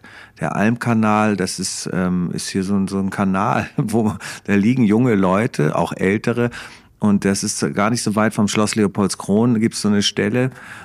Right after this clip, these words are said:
und da geh ich jetzt mal vorher rein. Der hat nämlich, glaub ich, vierzehn Grad. Und da kann man sich so treiben lassen und, äh, man kann's kaum aushalten. Man ist quasi, alles wird ganz klein, was man am Körper hat <laughs> und alles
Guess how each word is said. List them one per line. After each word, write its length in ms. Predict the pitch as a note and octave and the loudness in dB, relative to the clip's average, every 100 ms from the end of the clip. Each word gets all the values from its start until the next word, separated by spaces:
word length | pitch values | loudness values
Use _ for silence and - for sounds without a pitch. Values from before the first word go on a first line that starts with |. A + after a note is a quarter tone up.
| - | -10
und 320 | - G#2 G2+ G2 | 0 2 2 2
da 240 | G2 A2 | 2 0
geh 140 | - | 0
ich 120 | A2+ A#2+ | 0 0
jetzt 160 | A2 | 0
mal 140 | A2+ G2 | 0 0
vorher 360 | - A2 G2+ | 2 2 2
rein. 240 | G2+ A2+ F2 | 2 2 2
Der 100 | E2+ | 2
hat 80 | |
nämlich, 160 | E2 F#2+ | 0 0
glaub 140 | G2 | 0
ich, 80 | G2 | -2
vierzehn 520 | - A#2+ - - G2+ | -2 -6 -2 0 0
Grad. 500 | F#2 G2+ E2 F2+ - - - - - - | 0 2 2 0 -4 -20 -20 -20 -16 -6
Und 100 | F#2 | -4
da 60 | |
kann 160 | F#2 A2+ | 0 2
man 100 | A#2 | 2
sich 140 | F#2+ | 0
so 100 | - | -2
treiben 540 | - - D2+ F#2 G#2 B2 | -4 -2 0 2 2 4
lassen 500 | A#2+ C3 - C#3 C#3+ | 4 0 -2 -4 -4
und, 400 | - A2 G#2 - | -2 0 0 -2
äh, 220 | F2+ F2+ | -2 -2
man 280 | F2+ - E2+ | -4 -4 -4
kann's 240 | A2+ G#2 | -4 -4
kaum 260 | - A2 G2+ | -2 0 2
aushalten. 580 | F2 A2 - A2 A#2 A2+ | 0 0 0 0 2 2
Man 180 | F#2+ | 2
ist 160 | E2+ - | 0 -4
quasi, 500 | - F#2 F2 E2+ F2+ - - - - - | -4 -2 -2 -4 -6 -8 -16 -18 -14 -2
alles 340 | G2 G2+ - | 2 2 0
wird 180 | G2+ - | -2 0
ganz 360 | F#2+ F#2 - - | 0 0 -2 -6
klein, 460 | - F#2 G2 A#2 | -2 2 2 2
was 180 | A2 - | 2 -2
man 120 | G#2 | -2
am 140 | G#2+ G#2 | -2 -2
Körper 500 | A2 G2+ - G2+ G2 | 0 -2 0 -2 0
hat 300 | G#2 - - | 0 0 0
<laughs> 40 | |
und 160 | A#2+ A2+ - | 0 0 -2
alles 500 | G#2+ - E3 - - | -4 0 -2 0 -2